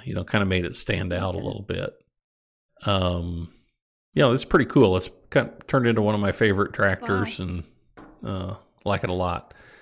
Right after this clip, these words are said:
Speaker 1: Uh, next one, that Super sixty-six, that's actually one of my grandpa's tractors. Um, you know, it's just a nice little one, and, and, and this is a sixteen fifty-five, and that's also one of my grandpa's tractors, and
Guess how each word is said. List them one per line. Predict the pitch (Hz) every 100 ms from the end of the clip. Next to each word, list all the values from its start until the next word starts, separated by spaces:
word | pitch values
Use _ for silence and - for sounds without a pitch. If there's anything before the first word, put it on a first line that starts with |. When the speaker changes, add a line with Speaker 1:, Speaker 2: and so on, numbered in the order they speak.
| _ _ -
Speaker 1:
Uh, | 98 90 87 92
next | 123 - -
one, | 104 139 113
that | 101 98
Super | - - 123 104
sixty-six, | - 107 - - 117 117 117
that's | 104 -
actually | 101 - 101 101
one | 101
of | 92
my | 90
grandpa's | 98 107 110 92 90 -
tractors. | 104 90 - 98 - - _ _ _ _ _ _ -
Um, | 90 90 90 87 85 85 82 _ _ _ _ _ _ _ _ -
you | 92
know, | 87
it's | 82 -
just | - - - -
a |
nice | 92 87 -
little | 92 90
one, | 92 98
and, | 82 90
and, | 104 90 87 87 -
and | 92 87 92
this | 107 -
is | 92
a |
sixteen | - - - - 95 90
fifty-five, | 98 - 87 - 107 104 92 95 87
and |
that's | 80 95 -
also | - 117 135 - 95
one | 90 87
of |
my | 82 85
grandpa's | 85 82 87 85 -
tractors, | 87 85 - 98 98
and | 90